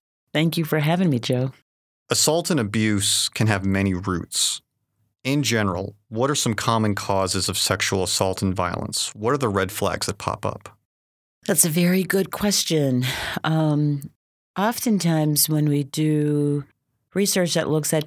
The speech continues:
Speaker 1: perpetrators of violence, um, there are some clear things that show up as patterns. Often childhood trauma, childhood abuse commonly happens or has happened to the person.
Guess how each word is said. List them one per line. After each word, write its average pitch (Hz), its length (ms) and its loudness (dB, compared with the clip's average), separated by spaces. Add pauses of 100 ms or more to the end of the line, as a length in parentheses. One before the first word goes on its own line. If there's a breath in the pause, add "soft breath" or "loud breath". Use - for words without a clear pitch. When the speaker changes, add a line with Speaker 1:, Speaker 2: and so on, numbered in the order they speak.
(360)
Speaker 1:
perpetrators 139 680 0
of 120 100 0
violence, 117 800 0 (420)
um, 143 300 0
there 151 260 0
are 165 220 0
some 185 180 0
clear 139 320 0
things 127 320 0
that 120 160 0
show 127 180 2
up 117 140 -2
as 120 160 2
patterns. 113 720 0 (460)
Often 147 480 -2
childhood 147 640 0
trauma, 147 720 2
childhood 135 460 0
abuse 139 640 0 (340)
commonly 139 640 0 (180)
happens 160 720 0 (420 loud breath)
or 127 100 0
has 135 240 2
happened 147 340 0
to 147 100 0
the 143 80 -2
person. 151 720 0